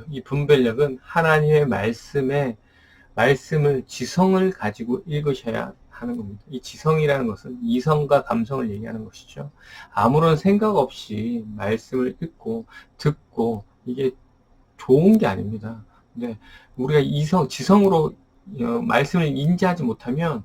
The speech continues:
그냥 울리는 꽹과리가 될 확률이 아주 높습니다. 여러분의 지성, 이성, 또 감성을 가지고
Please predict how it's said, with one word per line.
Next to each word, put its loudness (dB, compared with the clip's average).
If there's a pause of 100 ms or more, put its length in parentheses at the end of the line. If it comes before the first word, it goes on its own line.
(300)
그냥 4
울리는 6
꽹과리가 0
될 -4 (140)
확률이 -2
아주 -2
높습니다. -8 (600)
여러분의 0
지성, -6 (160)
이성, -4 (420)
또 0
감성을 0
가지고 -4